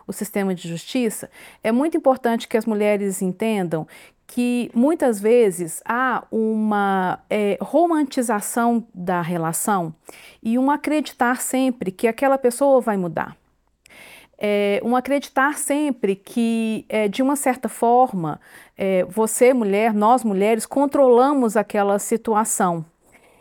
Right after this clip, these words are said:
É, e por isso nós não acessamos o sistema de justiça.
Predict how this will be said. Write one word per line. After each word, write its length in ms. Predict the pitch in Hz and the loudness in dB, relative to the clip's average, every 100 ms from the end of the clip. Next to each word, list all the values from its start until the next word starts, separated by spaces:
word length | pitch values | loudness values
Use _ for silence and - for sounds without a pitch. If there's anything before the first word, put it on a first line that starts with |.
| - | -8
É, 600 | - 214 208 208 202 - | -4 0 0 2 2 0
e 400 | - 254 277 285 - | 0 2 4 2 0
por 180 | 294 262 | 2 2
isso 300 | 277 - 262 | 2 0 2
nós 280 | 262 254 | 4 2
não 360 | 247 247 269 277 | 2 2 2 2
acessamos 640 | 262 269 - 269 285 226 | 2 0 0 0 0 0
o 40 | 202 | -2
sistema 400 | 208 - 190 175 | -6 -4 -4 -4
de 140 | 165 | -8
justiça. 640 | 170 165 - - - - | -10 -10 -12 -10 -10 -12